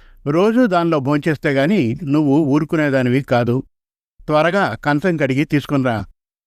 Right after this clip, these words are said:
మార్వాడి షాప్ కట్టేసేలోపు వెళ్ళి వెండి కంచం తాకట్టు పెట్టి డబ్బులు తెస్తాను" అన్నాడు. వెండి కంచం శుభ్రంగా తుడిచి సంచిలో పెట్టి భర్తకు ఇస్తూ,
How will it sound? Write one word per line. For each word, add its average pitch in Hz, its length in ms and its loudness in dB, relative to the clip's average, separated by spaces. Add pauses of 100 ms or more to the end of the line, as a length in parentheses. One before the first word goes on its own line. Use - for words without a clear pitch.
(120)
మార్వాడి 170 460 0
షాప్ 156 320 -2
కట్టేసేలోపు 147 640 0
వెళ్ళి 143 400 2 (360)
వెండి 147 260 0
కంచం 160 380 -2
తాకట్టు 135 380 -2
పెట్టి 131 300 0
డబ్బులు 127 280 0
తెస్తాను" 117 560 -2 (280)
అన్నాడు. 131 360 0 (960)
వెండి 165 280 2
కంచం 185 460 0
శుభ్రంగా 160 680 -2
తుడిచి 151 480 0
సంచిలో 151 380 0
పెట్టి 139 500 0 (380)
భర్తకు 151 420 -2
ఇస్తూ, 156 460 0